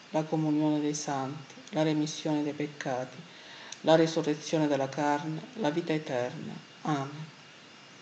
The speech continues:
Ricordando la totale sottomissione al volere di Dio,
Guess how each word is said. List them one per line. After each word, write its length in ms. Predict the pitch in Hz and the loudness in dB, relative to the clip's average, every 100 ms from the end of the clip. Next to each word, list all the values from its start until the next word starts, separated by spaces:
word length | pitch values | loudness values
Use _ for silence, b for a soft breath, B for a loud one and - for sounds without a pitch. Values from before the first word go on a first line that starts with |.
| - - - - - - - - - - - - - - - - - - - - - - - - - - - - - - - - - - - - - - - - - - | -20 -20 -18 -18 -18 -18 -18 -18 -18 -18 -18 -20 -20 -20 -18 -18 -18 -18 -18 -18 -18 -18 -18 -20 -18 -18 -18 -18 -18 -18 -18 -18 -18 -18 -18 -18 -16 -16 -14 -18 -18 -4
Ricordando 1160 | - 170 156 156 160 160 160 160 156 151 139 - - | 6 8 12 10 12 10 10 8 4 6 4 2 0
la 200 | 165 160 | 10 12
totale 500 | 147 156 180 180 175 | 12 8 10 10 10
sottomissione 1040 | 175 156 - 151 147 143 - 170 160 156 143 | 8 4 6 4 6 2 2 8 8 10 6
al 140 | 139 | 6
volere 380 | 143 151 156 147 | 6 10 10 10
di 200 | 139 127 | 4 0
Dio, 460 | - 147 143 131 | 2 4 6 4